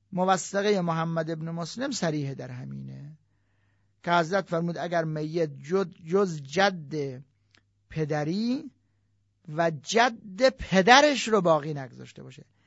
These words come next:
یعنی جد پدری خودش، بابای پدرش و جد پدرش، جد ابی، و از این طرف هم جز جد مادری خودش و جد مادرش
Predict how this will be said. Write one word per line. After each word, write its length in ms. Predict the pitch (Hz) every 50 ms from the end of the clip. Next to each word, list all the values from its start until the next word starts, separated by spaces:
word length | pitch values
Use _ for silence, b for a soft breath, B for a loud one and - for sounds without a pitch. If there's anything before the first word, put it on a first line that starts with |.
| _ _ _ _ _ _ _ -
یعنی 180 | 175 170 190 202
جد 360 | 170 156 214 226 196 190 202
پدری 420 | 139 160 165 165 160 165 185 190
خودش، 580 | 156 - 175 185 208 233 240 214 - - - - _ _ _ _ _ _ _ _ _ -
بابای 520 | 151 151 170 160 160 160 180 196 233 247 220
پدرش 580 | 208 220 214 233 233 247 262 269 254 - - _ _ _ _ _ _ _ _ _ _ _ -
و 240 | 151 156 190 202 202
جد 760 | 180 147 - - 240 254 285 294 269 247 226 226 226 302 320
پدرش، 1000 | - - - 190 196 190 220 240 262 269 240 190 165 147 - - - - - - _ _ _ _ _ _ _ _ _ _ _ _ _ _ _ _ _ _ _ _ _ _ _ _ _ -
جد 300 | - 160 170 156 151 196
ابی، 540 | 214 185 175 160 135 165 185 170 135 107 - _ _ _ _ _ _ _ _ _ _ _ _ _ _ _ _ _ _ -
و 100 | - 170
از 240 | 208 190 233 240 226
این 140 | 311 349 330
طرف 300 | 285 269 262 240 226 208
هم 200 | 226 214 202 190
جز 220 | 175 254 294 302 233
جد 480 | 185 180 240 262 277 240 214 196 214
مادری 680 | 214 202 196 190 190 185 185 175 175 180 202 240 285 302
خودش 680 | 294 - 294 311 285 330 330 359 330 - - - - _ _ _ _ _ _ _ _ _ _ _ _ _ _ _ _ -
و 280 | - 160 160 180 202 208
جد 480 | 180 151 160 240 262 302 277 262 269 330
مادرش 1000 | 330 302 277 254 240 233 254 294 311 285 247 202 180 151 - - - - -